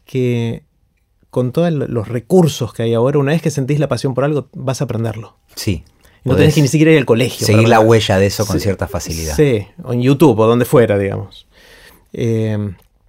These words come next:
Speaker 1: con lo cual uno va para atrás y dice, entonces, lo más crítico de la educación es ayudar a que los chicos encuentren cosas que los apasionen y los acompañen durante la vida. ¿Cómo, cómo lo hacemos? ¿Se te ocurre, quizás en, en,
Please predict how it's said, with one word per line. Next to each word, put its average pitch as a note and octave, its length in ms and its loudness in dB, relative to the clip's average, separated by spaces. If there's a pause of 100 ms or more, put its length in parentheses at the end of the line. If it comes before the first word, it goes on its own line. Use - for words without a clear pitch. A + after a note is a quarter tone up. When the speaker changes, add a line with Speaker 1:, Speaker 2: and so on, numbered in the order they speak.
(360)
Speaker 1:
con C3 120 0
lo C3 60 2
cual D#3+ 140 4
uno E3 320 4
va D3+ 140 2
para D3+ 140 2
atrás D#3+ 260 0
y D3+ 40 2
dice, C#3+ 120 -6
entonces, D3 400 0
lo A#2 260 -6
más C#3+ 200 -2
crítico D#3+ 320 -2
de C3 60 0
la C3 40 2
educación C3 340 -2
es D#3 120 -4
ayudar C3+ 260 -4
a D3 60 -2
que C3 60 -2
los G#2 100 -6
chicos C#3+ 280 -4
encuentren C3 440 -4
cosas C#3 240 -6
que B2 80 -6
los A2+ 160 -8
apasionen C3+ 500 -4
y G#2+ 40 -4
los G#2 180 -8
acompañen A2+ 440 -4
durante G#2+ 260 -6
la A2+ 100 -4
vida. A#2 320 -4 (1500)
¿Cómo, F#3+ 300 -2
cómo C#4+ 220 -8
lo F#3 80 -4
hacemos? - 540 -10
¿Se - 80 -12
te B2 80 -6
ocurre, E3 440 0
quizás C#3+ 380 -4
en, A#2+ 100 -2
en, A#2+ 260 -4